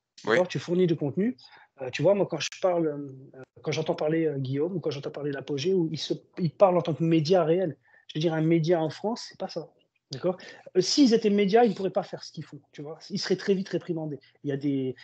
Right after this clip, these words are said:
Speaker 2: je veux dire, il y a des, il y a des sanctions pour, euh, pour tout ça qui existe. Un média ne peut pas raconter ce qu'il veut, d'accord ? Il doit vérifier ses sources. Là, aujourd'hui, t'as des fournisseurs de contenu qui disent : « On est des médias. » Non, non, t'es pas un média, t'as pas de carte, euh, je veux dire, c'est, c'est, enfin,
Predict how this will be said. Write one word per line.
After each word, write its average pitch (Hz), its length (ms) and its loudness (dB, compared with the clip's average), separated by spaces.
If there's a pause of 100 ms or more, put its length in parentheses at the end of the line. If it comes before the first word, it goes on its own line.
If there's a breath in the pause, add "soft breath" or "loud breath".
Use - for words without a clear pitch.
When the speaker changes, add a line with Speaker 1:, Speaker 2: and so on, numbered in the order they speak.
(100)
Speaker 2:
je - 120 -8
veux - 20 -2
dire, 160 140 0
il 156 60 2
y 147 40 2
a 135 60 -2
des, 131 260 -6
il 131 220 -10
y 147 80 2
a - 20 2
des 160 80 2
sanctions 202 380 -2
pour, 156 200 -6
euh, 131 160 -4
pour 139 120 -16
tout - 80 -14
ça 151 100 -6
qui 131 100 -4
existe. 160 300 -2
Un 143 60 -2
média 151 240 2
ne 196 40 2
peut 160 100 -2
pas 160 100 0
raconter 147 320 -6
ce - 80 -8
qu'il 147 160 -8
veut, 147 100 -4 (340 soft breath)
d'accord ? 151 360 -4
Il 143 80 0
doit 135 100 -4
vérifier 143 320 -4
ses 147 140 -6
sources. - 320 -8 (160 loud breath)
Là, 165 80 4
aujourd'hui, 156 300 4
t'as 151 100 0
des 143 80 -2
fournisseurs 165 440 -4
de 147 80 -2
contenu 147 440 -6 (280 soft breath)
qui 156 140 -2
disent : « 196 360 -2
On 175 260 4
est 202 100 2
des 175 160 4
médias. » 165 380 0
Non, 214 180 2
non, 160 140 0
t'es 175 140 -6
pas 202 160 4
un 175 180 0
média, 143 280 -2
t'as 147 140 -4
pas 170 140 -2
de 165 80 -10
carte, - 240 -2
euh, 123 640 -8
je 113 80 -8
veux 143 40 -2
dire, 147 160 0 (300)
c'est, 131 360 -4
c'est, - 200 -16
enfin, - 180 -10